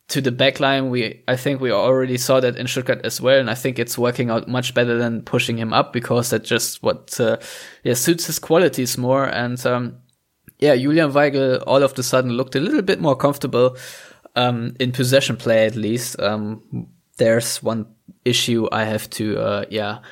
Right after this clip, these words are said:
malign in, in a bit. But I, I think overall Dortmund looking a bit more like a Champions League side, because, uh, I think in a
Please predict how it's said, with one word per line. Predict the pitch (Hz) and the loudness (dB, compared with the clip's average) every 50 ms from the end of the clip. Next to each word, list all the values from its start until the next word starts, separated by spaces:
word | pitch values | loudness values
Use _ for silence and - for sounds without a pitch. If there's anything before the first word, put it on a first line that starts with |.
| - - - | -20 -6 0
malign | 127 123 123 123 123 127 127 127 127 127 127 - - - - _ - | 2 4 4 6 6 4 4 2 0 -4 -6 -10 -16 -20 -18 _ -6
in, | 127 127 - 123 - 80 - - _ - | -4 -4 -4 -6 -8 -12 -14 -12 _ -6
in | 123 123 | -4 -2
a | 123 110 | -4 -2
bit. | 117 135 147 165 - | 0 0 -2 0 0
But | - 127 123 | 0 2 2
I, | 120 123 117 - - 110 | 2 2 0 0 0 -2
I | 120 | -2
think | 123 - 131 139 127 - | -2 -2 -4 -2 0 0
overall | 117 127 127 131 123 123 123 123 127 127 127 | 0 2 2 2 2 2 2 4 2 2 2
Dortmund | 123 131 127 - - 127 127 120 117 117 | 2 0 0 0 0 -4 -6 -6 -6 -6
looking | 123 123 131 135 - - 135 131 131 127 127 127 | -2 -2 -2 0 0 0 -2 -2 -2 -4 -4 -2
a | 120 120 120 117 | -2 -2 -2 0
bit | 120 123 127 - | 0 0 -2 2
more | 220 277 269 262 | 2 4 4 4
like | 254 247 - | 4 2 0
a | 247 | -2
Champions | 208 - 330 294 302 220 170 - - | 0 2 0 0 0 -2 -2 -2 -2
League | 139 123 | -4 -2
side, | - - 120 127 143 - | 0 2 4 4 4 2
because, | - 135 - - 151 147 143 139 - - | 0 -4 -2 0 0 0 0 0 0 0
uh, | 143 139 131 - - | 2 2 2 0 -2
I | - 135 | -4 -4
think | - - 180 170 - | -2 -4 -4 -2 -2
in | - 151 | -2 -2
a | 139 - | -4 -4